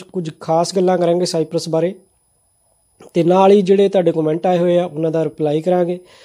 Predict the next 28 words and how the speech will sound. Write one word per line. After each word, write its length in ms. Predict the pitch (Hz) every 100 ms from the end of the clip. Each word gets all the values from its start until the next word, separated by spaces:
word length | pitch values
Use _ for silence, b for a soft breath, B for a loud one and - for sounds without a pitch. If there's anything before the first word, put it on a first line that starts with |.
| b b
ਸੋ 400 | - 190 190 185
ਵੀਡੀਓ 300 | 170 165 175
ਨੂੰ 120 | 185 180
like 320 | 165 165 175
ਅਤੇ 120 | 170
ਸ਼ੇਅਰ 220 | 156 160
ਜ਼ਰੂਰ 240 | 147 151 165
ਕਰ 140 | 165
ਦਿਓ, 240 | 139 165 - b b b
ਤੇ 80 | 170
ਨਾਲ 240 | 185 208
ਆਪਣੇ 240 | 220 220 214
ਚੈਨਲ 260 | 208 196
ਨੂੰ 100 | 196
ਸਬਸਕ੍ਰਾਈਬ 420 | 196 175 - 175
ਜ਼ਰੂਰ 180 | 160 165
ਕਰ 200 | 165 147
ਦਿਓ। 240 | 120 113 - _ _ b b b
ਇੱਕ 160 | 196 196
ਗੱਲ 180 | 214 233
ਹੋਰ 220 | 233 233
ਦੋਸਤੋ, 460 | 233 233 247 240
ਆਪਾਂ 300 | 240 202 196
ਹਮੇਸ਼ਾ 440 | 185 190 196 190 214
ਹੀ 120 | 226
ਜਦੋਂ 300 | 202 185 190
ਵੀ, 260 | 196 196 196
ਅਹ, 380 | 180 175 175